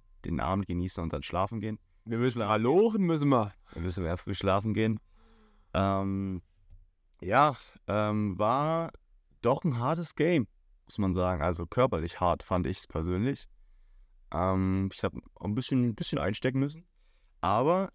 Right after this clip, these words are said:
Speaker 1: es
Speaker 2: Ui.
Speaker 1: war, ui! Es war endlich mal wieder, es war endlich mal wieder ein Game, Leute. Es war endlich mal wieder ein Game. Wir haben ja jetzt drei, fast drei Wochen nicht, kein Game gehabt, ne? Also zwei Wochen auf jeden Fall, zwei Wochenenden nicht, aber
Speaker 2: Zwei Wochenenden nicht, also es sind einundzwanzig Tage dazwischen, ja.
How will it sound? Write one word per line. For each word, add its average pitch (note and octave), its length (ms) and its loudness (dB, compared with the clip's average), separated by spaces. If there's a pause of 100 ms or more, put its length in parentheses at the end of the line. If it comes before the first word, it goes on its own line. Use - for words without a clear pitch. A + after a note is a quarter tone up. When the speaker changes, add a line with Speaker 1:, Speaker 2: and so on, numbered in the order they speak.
Speaker 1:
es G#3+ 60 0
Speaker 2:
Ui. A#3+ 100 6
Speaker 1:
war, - 100 -2 (640)
ui! G3 180 -6 (680)
Es G#2+ 140 -12
war C3+ 160 4
endlich C#3 160 2
mal C3+ 120 2
wieder, C3+ 200 2
es A#2 100 -2
war - 80 -2
endlich D3+ 160 -4
mal D#3 100 0
wieder C#3+ 140 2
ein C3 100 4
Game, C#3 280 4
Leute. D#2 260 -2
Es - 80 -6
war - 100 -4
endlich A2+ 200 -2
mal A2+ 100 0
wieder G2+ 160 0
ein F#2 120 0
Game. G2+ 340 0 (360)
Wir G2+ 160 -2
haben G2+ 140 2
ja G#2 60 4
jetzt - 400 -4 (220)
drei, A2+ 340 2
fast - 360 -6
drei A2 220 2
Wochen A#2+ 240 -2
nicht, - 180 -4 (280)
kein B2 180 2
Game C3 220 4
gehabt, E2 220 -2
ne? B2 180 -2 (180)
Also F2+ 400 -4 (380)
zwei A2 240 2
Wochen A#2+ 200 0
auf G#2+ 120 0
jeden A2+ 160 2
Fall, - 140 -14
zwei F2+ 180 0
Wochenenden F2 420 0
nicht, G2+ 320 -4
aber - 140 -8
Speaker 2:
Zwei A2+ 180 2
Wochenenden A#2+ 460 2
nicht, B2 220 0
also G#2+ 180 0
es G#2 60 -8
sind A2 360 0
einundzwanzig A2 460 2
Tage G#2+ 240 2
dazwischen, F#2 420 -4
ja. D#2+ 100 -4